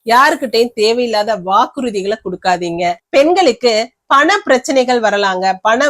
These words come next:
விஷயங்கள்ல கொஞ்சம் எச்சரிக்கையா இருக்கிறது நல்லது. மாணவர்களுக்கு வம்பு தும்புக்கு போகாம பிரச்சனைகள்ல இருந்து ஒதுங்கி இருக்கிறது நல்லதுங்க. நண்பர்கள்ட்ட கூட விட்டு கொடுத்து போங்க.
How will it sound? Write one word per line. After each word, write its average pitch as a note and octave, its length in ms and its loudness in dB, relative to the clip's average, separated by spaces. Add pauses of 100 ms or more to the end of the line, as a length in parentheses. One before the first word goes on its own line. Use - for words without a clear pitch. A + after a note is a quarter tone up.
விஷயங்கள்ல G3 580 -4
கொஞ்சம் F#3 280 -4
எச்சரிக்கையா C4 520 -2 (100)
இருக்கிறது F#3 380 -6 (120)
நல்லது. F3+ 380 -4 (280)
மாணவர்களுக்கு C4 800 2 (320)
வம்பு E4+ 320 2
தும்புக்கு D#4+ 320 0 (100)
போகாம G3 500 2 (220)
பிரச்சனைகள்ல A#3+ 680 0
இருந்து G3+ 200 -4 (140)
ஒதுங்கி C#4 380 -2
இருக்கிறது F#3+ 420 -6
நல்லதுங்க. F3+ 420 -4 (320)
நண்பர்கள்ட்ட B3+ 640 0 (100)
கூட F#3+ 120 -4 (180)
விட்டு G#3 260 -8
கொடுத்து A#3+ 280 -8 (120)
போங்க. F3+ 320 0